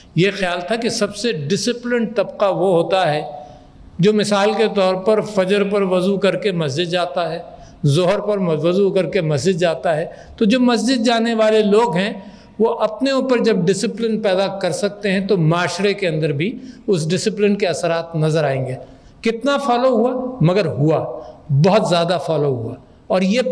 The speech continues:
कौम के अंदर से discipline निकाला हमने, ये इस डंडे के ज़ोर पर नहीं निकाला कि बंद कर दो और पुलिस लगा दो और फौज लगा दो।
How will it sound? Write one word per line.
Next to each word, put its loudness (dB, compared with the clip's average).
कौम 0
के 0
अंदर 2
से 0
discipline 2
निकाला 0
हमने, -6
ये 4
इस 0
डंडे 4
के 2
ज़ोर 6
पर 2
नहीं 2
निकाला 2
कि 2
बंद 2
कर 2
दो 4
और 0
पुलिस 0
लगा 2
दो 2
और 0
फौज 0
लगा 0
दो। -2